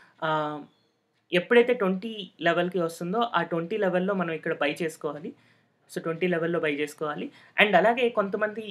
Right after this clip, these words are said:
ఆహ్, ఇండియా వాళ్ళు మార్కెట్ మూడ్ ఇండెక్స్ కూడా యూజ్ చేస్తూ ఉన్నారు. So, even మార్కెట్ మూడ్ ఇండెక్స్ చూసినా కూడా,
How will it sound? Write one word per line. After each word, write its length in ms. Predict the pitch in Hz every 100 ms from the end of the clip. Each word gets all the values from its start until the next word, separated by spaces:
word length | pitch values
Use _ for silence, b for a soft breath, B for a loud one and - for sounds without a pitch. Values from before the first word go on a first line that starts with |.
| 180 -
ఆహ్, 180 | 160 - 156
ఇండియా 340 | 175 196 226
వాళ్ళు 300 | 220 208 220 208 180
మార్కెట్ 400 | 156 185 220 202
మూడ్ 180 | 190
ఇండెక్స్ 280 | 180 175 170
కూడా 200 | - 175
యూజ్ 240 | 175 151 156
చేస్తూ 280 | 160 - 160
ఉన్నారు. 280 | 147 156 269 B B
So, 140 | - 196 175
even 260 | 175 202 240 220 -
మార్కెట్ 440 | 160 233 - 233
మూడ్ 220 | 208 202 202
ఇండెక్స్ 340 | 190 185 -
చూసినా 320 | 185 185 180
కూడా, 280 | 170 165 196